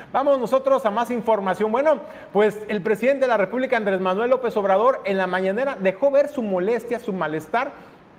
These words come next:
porque, eh, pues el atrevimiento del Tribunal Electoral del Poder Judicial de la Federación,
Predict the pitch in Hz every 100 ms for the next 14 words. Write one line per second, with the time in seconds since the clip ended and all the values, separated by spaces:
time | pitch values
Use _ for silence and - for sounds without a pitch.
0 | - - - - - 240 262 - 220 220
1 | - - - 170 180 180 175 175 190 196
2 | 185 180 185 185 208 254 - 254 247 190
3 | 175 247 233 214 196 185 208 220 185 170
4 | 170 180 190 208 190 170 190 196 175 151
5 | 185 180 151 143 143 143 214 226